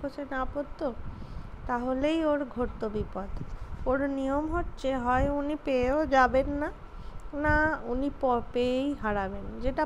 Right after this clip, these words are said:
পাবেন, সেটা যে আবার রাখতে হবে, এটা ওর ধাতের সঙ্গে মেলে না।"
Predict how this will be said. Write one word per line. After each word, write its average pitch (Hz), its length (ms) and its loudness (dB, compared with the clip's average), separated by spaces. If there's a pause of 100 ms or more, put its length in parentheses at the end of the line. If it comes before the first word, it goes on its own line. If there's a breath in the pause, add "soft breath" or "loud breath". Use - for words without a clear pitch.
পাবেন, 277 460 2 (240)
সেটা 269 440 4
যে 277 260 0
আবার 254 360 2
রাখতে 233 380 -2
হবে, 254 260 0 (500 loud breath)
এটা 262 220 4
ওর 269 200 2
ধাতের 226 360 -2
সঙ্গে 254 360 -2
মেলে 214 360 2
না।" 175 120 -4